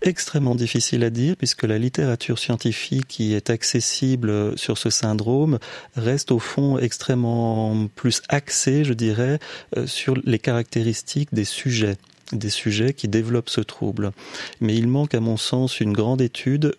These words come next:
beaucoup plus systémique qui expliquerait effectivement l'interaction du contexte avec ces sujets.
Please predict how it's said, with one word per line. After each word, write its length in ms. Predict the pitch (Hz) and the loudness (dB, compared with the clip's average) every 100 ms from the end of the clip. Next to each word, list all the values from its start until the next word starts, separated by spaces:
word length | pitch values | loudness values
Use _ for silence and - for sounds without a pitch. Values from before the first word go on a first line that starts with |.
| _ | _
beaucoup 280 | 117 123 127 | -4 -2 -2
plus 320 | - 120 - | -2 -2 -2
systémique 800 | - - 143 - 120 127 185 123 | -4 -2 0 2 2 2 2 -2
qui 180 | - 120 | -2 -2
expliquerait 500 | 113 - 117 - 147 | -2 -2 -4 0 0
effectivement 520 | 135 120 - 113 110 | 0 -2 -2 -2 0
l'interaction 720 | 107 131 131 120 113 - 117 | 0 0 0 0 -2 -2 -2
du 80 | 107 | 0
contexte 560 | - 113 104 131 143 - | -2 -2 0 -2 -2 -4
avec 220 | 110 120 | -4 -4
ces 120 | - | -6
sujets. 480 | - - 107 104 107 | -6 -6 -4 -4 -6